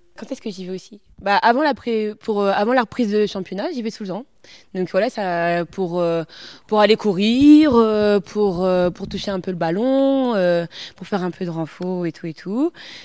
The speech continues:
Pour aussi, euh, aller au restaurant de la Guinguette, <laughs> pour aller boire un coup, pour aller manger, pour profiter aussi du coin d'eau. Pour, euh,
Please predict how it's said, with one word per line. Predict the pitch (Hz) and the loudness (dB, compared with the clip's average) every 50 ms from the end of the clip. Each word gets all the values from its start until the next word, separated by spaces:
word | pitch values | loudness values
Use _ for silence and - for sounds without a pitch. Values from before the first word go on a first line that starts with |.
| - _ | -20 _
Pour | - - 214 208 226 | -6 -4 0 2 2
aussi, | 226 214 - - - 226 226 226 226 220 208 | 0 0 -2 -6 -6 -6 -4 -2 -2 -2 -2
euh, | 185 175 170 165 165 165 165 165 175 - - 69 - - 50 - - - | -2 -2 -2 -2 -2 -4 -4 -6 -6 -8 -8 -8 -10 -10 -12 -12 -6 -2
aller | 190 190 196 220 | 0 2 4 4
au | 220 202 | 4 4
restaurant | 226 208 - - 220 208 208 | 2 0 -2 -8 -8 -8 -6
de | 196 | -6
la | 190 185 | -6 -6
Guinguette, | 175 175 170 170 196 - - _ _ - - _ _ - | -6 -6 -8 -8 -10 -10 -12 _ _ -20 -20 _ _ -12
<laughs> | 247 240 226 262 302 285 285 294 285 233 - - | -8 -6 -4 -2 -2 -2 -2 -4 -6 -6 -6 -2
pour | 269 240 | 2 4
aller | 233 233 220 233 | 4 4 4 2
boire | 214 185 220 208 | 0 2 2 4
un | 208 202 | 4 2
coup, | 196 - - 233 226 | 2 0 0 -2 -2
pour | 196 - - 214 196 | -2 -2 -4 -4 -2
aller | 202 190 185 185 180 | -2 -4 -4 -4 -6
manger, | 180 175 175 175 156 190 220 277 330 - - - - - - - - - - - - | -6 -6 -6 -6 -6 -6 -6 -6 -8 -10 -14 -16 -16 -14 -14 -16 -16 -18 -20 -20 -18
pour | - 202 | -18 -18
profiter | - - 214 - 233 196 - 233 | -14 -14 -10 -8 -8 -6 -4 -2
aussi | 226 220 196 - - 202 | -2 -2 -2 -6 -8 -6
du | 185 185 | -6 -6
coin | - - 196 185 175 | -4 -4 -2 -2 0
d'eau. | 165 175 185 202 240 269 - | 0 2 2 4 4 2 0
Pour, | - - 214 208 185 185 | -2 -6 -6 -4 -2 -2
euh, | 180 | -4